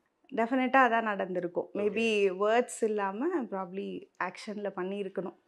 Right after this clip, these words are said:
Speaker 2: ஓகே, இந்த ஆக்ஷன் நீங்க சொல்றீங்க, நம்ம கண்ணுல பார்க்கல, maybe
Speaker 1: பார்க்கல.
Speaker 2: நடந்திருக்கும்
Speaker 1: ஆமா,
Speaker 2: அப்படின்னு
Speaker 1: நடந்திருக்கும்னு
Speaker 2: சொல்றீங்க.
Speaker 1: ஒரு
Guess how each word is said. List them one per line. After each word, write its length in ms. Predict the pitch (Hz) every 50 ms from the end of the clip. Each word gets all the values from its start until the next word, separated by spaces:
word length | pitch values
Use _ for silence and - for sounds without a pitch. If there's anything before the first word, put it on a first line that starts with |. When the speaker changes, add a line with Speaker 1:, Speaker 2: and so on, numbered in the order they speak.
| _
Speaker 2:
ஓகே, 180 | - 110 104 -
இந்த 320 | 104 104 120 123 139 139
ஆக்ஷன் 160 | 143 143 - 147
நீங்க 260 | 127 113 98 - 110
சொல்றீங்க, 220 | 113 117 113 98
நம்ம 180 | 92 98 104 95 -
கண்ணுல 240 | 104 113 147 -
பார்க்கல, 280 | 202 139 135 147 143 131
maybe 380 | 123 156 180 - 120 - 202 -
Speaker 1:
பார்க்கல. 360 | 127 - 233 220 247 - - -
Speaker 2:
நடந்திருக்கும் 600 | 127 135 151 170 - - 160 160 233 233 - 143
Speaker 1:
ஆமா, 40 | -
Speaker 2:
அப்படின்னு 100 | - -
Speaker 1:
நடந்திருக்கும்னு 720 | 214 233 226 214 226 226 247 220 202 190 - 233 240 254
Speaker 2:
சொல்றீங்க. 20 | 233
Speaker 1:
ஒரு 380 | 214 196 190 196 196 196 190